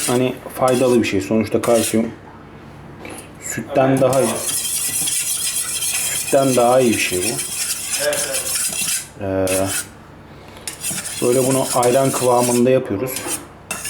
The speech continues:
Ayran şeklinde. Ama yoğurdun kendi suyu. İçine iki kaşık yoğurt atıyoruz. Bu da bunu güzel. Günde en az bir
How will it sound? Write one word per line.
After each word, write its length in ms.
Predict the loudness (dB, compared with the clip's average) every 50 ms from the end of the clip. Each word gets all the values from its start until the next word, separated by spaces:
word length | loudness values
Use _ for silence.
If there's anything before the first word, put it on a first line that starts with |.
| -2
Ayran 360 | 0 2 2 2 2 2 0 0
şeklinde. 560 | 0 0 0 0 -2 -2 -2 0 0 0 -2 -2 -4 -6 -6 -6 -6 -6 -6 -6 -6 -4 -4 -4 -4 -2 0
Ama 200 | 2 2 4 4
yoğurdun 480 | 4 6 6 6 6 6 4 4 2
kendi 360 | 2 2 2 2 2 2 2 0
suyu. 340 | -2 -4 -4 -4 -4 -4 -4 -8 -12 -10 -8 -6 -6 -6 -6 -6 -6 -6 -4 -2
İçine 380 | -2 -2 0 0 2 2 0 0 -2 -4 -4 -6 -6 -4 -6
iki 200 | -4 -4 -4 -2
kaşık 440 | 0 0 0 0 -2 -2 -4 0 0
yoğurt 300 | 2 2 2 0 0 -2
atıyoruz. 300 | -2 0 0 -2 -2 -2 -6 -6 -6 -4 -4 -4 -4 -6 -6 -4 -4 -4 -4 -4 -6 -4 -4 -4 -4 -4 -6 -8 -8 -6 -6 -4
Bu 60 | -2
da 100 | 0 2
bunu 340 | 2 2 2 2 2 2 2
güzel. 280 | 2 4 4 4 4 2 0 -6 -6 -6 -6 -8 -6 -6 -6 -6 -6 -6 -6 -4 -6 -6 -4 -4 -4 -4 -4 -4 -4 -2 -2 -4 -4 -4 -4 -4 -4 -4 -4 -4 -6 -8 -6 -6 -4 -4 -4 -6 -6 -4 -4 -4 -4 -4 -6 -6 -6 -4 -6 -6 -6 -8 -8 -6 -6 -6 -6 -6 -4 -4 -4 -4 -4 -4 -4 0
Günde 440 | 2 4 6 6 6 6 6 4 2 0 -4 -6 -6 -6 -6 -8 -8 -8 -8 -8 -6 -8 -10 -10 -10 -8 -8 -8 -8 -8 -8 -8 -4 0
en 140 | 2 4 4
az 320 | 4 4 2 2 2 2
bir 160 | 2 2 2